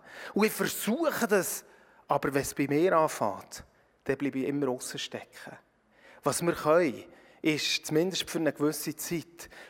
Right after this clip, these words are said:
unseren äußeren Lebensstil verändern. Aber was keiner von uns kann, was niemand von uns kann, niemand, nicht ein Mensch, ist sein Herz verändern.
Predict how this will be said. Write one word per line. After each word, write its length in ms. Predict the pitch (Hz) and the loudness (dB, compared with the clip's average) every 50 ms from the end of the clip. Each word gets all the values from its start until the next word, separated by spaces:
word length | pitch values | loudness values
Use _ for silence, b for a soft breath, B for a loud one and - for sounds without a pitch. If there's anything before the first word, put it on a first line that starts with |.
| B B | B B
unseren 360 | 175 151 - 170 156 - 170 | -6 0 0 0 4 4 4
äußeren 400 | 180 180 - - - 160 143 139 - | 4 4 0 -4 0 0 0 0 0
Lebensstil 500 | 160 - - 165 - - - - 156 151 | -4 -6 -6 -6 -4 -4 -2 0 -2 -2
verändern. 720 | 139 - 151 139 127 110 95 98 98 - - - 123 - B B B B B B B B | -2 -4 -4 -4 -4 -6 -6 -10 -14 -14 -14 -14 -14 -18 B B B B B B B B
Aber 260 | 156 151 151 151 131 | 0 0 0 0 0
was 260 | 143 - - - - | 0 -2 -2 -6 -8
keiner 400 | - - - 156 160 175 190 175 | -8 -4 0 0 0 0 0 -4
von 240 | - - 160 151 156 | -2 -2 -2 -2 -2
uns 240 | 156 151 - - - | -4 -6 -8 -10 -10
kann, 240 | - - 123 107 - - _ _ _ _ - | -10 -8 -8 -10 -10 -14 _ _ _ _ -12
was 180 | 127 - - | -12 -8 -6
niemand 360 | 151 156 180 226 240 233 - | -4 -4 -2 -2 -2 -4 -4
von 160 | - - 170 175 | -4 -4 -6 -6
uns 200 | 170 - - - | -6 -10 -12 -12
kann, 180 | - 123 113 - _ - | -12 -14 -14 -14 _ -8
niemand, 400 | 156 180 196 254 190 143 120 - - _ _ _ _ _ - | -6 -4 -4 -4 -4 -6 -10 -12 -18 _ _ _ _ _ -2
nicht 300 | 208 202 226 - - - | 2 2 2 2 0 0
ein 300 | - 190 196 214 220 190 | 2 4 4 4 2 0
Mensch, 500 | 180 175 175 143 117 - - - - - b b b b b b b b b b b b b - | -2 -2 -2 -4 -6 -6 -8 -8 -8 -10 b b b b b b b b b b b b b -8
ist 180 | 131 - - | -8 -6 -4
sein 220 | - 147 - - 113 | -6 -6 -6 -6 -4
Herz 240 | 113 123 123 - - | -6 -6 -8 -8 -10
verändern. 340 | - 131 110 107 110 - | -10 -8 -8 -10 -12 -16